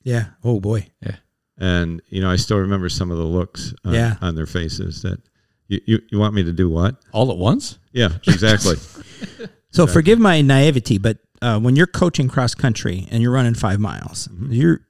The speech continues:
Speaker 1: it's not, they're just not run-, not just running around a track.
Speaker 3: Oh, no.
Speaker 1: So,
Speaker 3: No.
Speaker 1: so the kid that's way in the back, we call it the six, right?
Speaker 3: Mm-hmm.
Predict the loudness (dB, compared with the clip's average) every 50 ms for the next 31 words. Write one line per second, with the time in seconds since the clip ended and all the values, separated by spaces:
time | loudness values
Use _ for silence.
0 | _ _ -8 -2 0 2 2 2 0 -2 -4 -4 -2 0 0 0 0 0 0 2
1 | 2 2 2 2 0 0 0 0 0 -2 -2 0 0 0 0 0 -2 -4 -6 -6
2 | -8 -8 -8 -8 -10 -10 -12 -18 -20 -20 _ _ _ _ 2 4 4 6 4 4
3 | 4 2 2 4 4 6 4 4 2 2 2 4 4 4 2 0 0 0 -2 0
4 | 0 -2 -2 -2 -4 -2 0 0 2 2 2 0 2 2 2 2 2 0 0 0
5 | 2 2 2 2 2 0 -2 -4 -4 -2 -2 -2 -2 -4 -8 -8 -6 -4 -2 -2
6 | -2 -4 -4 -6 -6 -6 -6